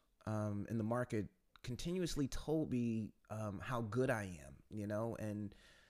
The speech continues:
to be completely honest, I, you know, I wasn't, you know, I, I, I wasn't, you know, and, um, I was always shocked by that. Um, I do have a background in education. Um,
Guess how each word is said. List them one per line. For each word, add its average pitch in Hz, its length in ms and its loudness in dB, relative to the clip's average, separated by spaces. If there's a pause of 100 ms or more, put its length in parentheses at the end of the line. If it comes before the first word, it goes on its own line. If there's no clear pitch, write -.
(140)
to 139 120 4
be 131 100 6
completely 147 560 4
honest, 139 520 -2
I, 120 280 0 (340)
you 127 140 2
know, 110 220 -2
I 131 140 2
wasn't, 160 560 2 (140)
you 110 180 0
know, 107 160 2
I, 107 160 2
I, 104 340 2
I 98 140 0
wasn't, 107 560 2 (200)
you 104 160 0
know, 101 300 2
and, 101 400 -2 (640)
um, 101 600 2
I 107 120 0
was 107 240 4
always 120 260 6
shocked - 560 -2
by 104 140 2
that. 95 320 0
Um, 101 480 0
I 117 100 0
do 139 160 4
have 147 160 2
a 131 40 2
background 113 500 2
in 107 60 0
education. 101 920 -4 (160)
Um, 98 640 -2